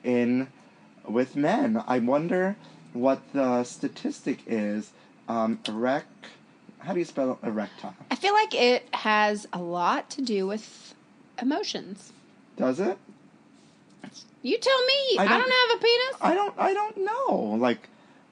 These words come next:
Speaker 1: I don't, I don't know. Uh,
Speaker 2: I've been, I mean, I've been with guys and, like, they can't get it up, and then,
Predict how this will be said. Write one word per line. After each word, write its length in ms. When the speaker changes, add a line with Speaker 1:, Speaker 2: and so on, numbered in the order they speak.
Speaker 1:
I 80
don't, 280
I 120
don't 200
know. 400
Uh, 520
Speaker 2:
I've 160
been, 120
I 80
mean, 120
I've 160
been 160
with 140
guys 380
and, 120
like, 360
they 400
can't 240
get 140
it 120
up, 280
and 300
then, 380